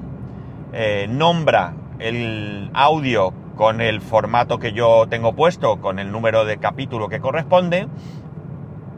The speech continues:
me abre la aplicación Transmission, yo, eh, le digo que suba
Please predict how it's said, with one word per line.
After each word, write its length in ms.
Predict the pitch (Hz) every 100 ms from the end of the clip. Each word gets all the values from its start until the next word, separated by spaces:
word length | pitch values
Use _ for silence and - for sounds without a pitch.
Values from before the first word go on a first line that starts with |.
| - - - - - - -
me 300 | 123 139 143
abre 300 | 185 175 135
la 140 | 127
aplicación 580 | 120 127 120 120 151 160
Transmission, 880 | 135 113 120 170 175 160 165 269 214 - - - - - - - - - -
yo, 380 | 120 160 117 78 - - - -
eh, 280 | 110 104 98
le 100 | 101
digo 220 | 110 131 120
que 120 | 107
suba 480 | - 156 127 90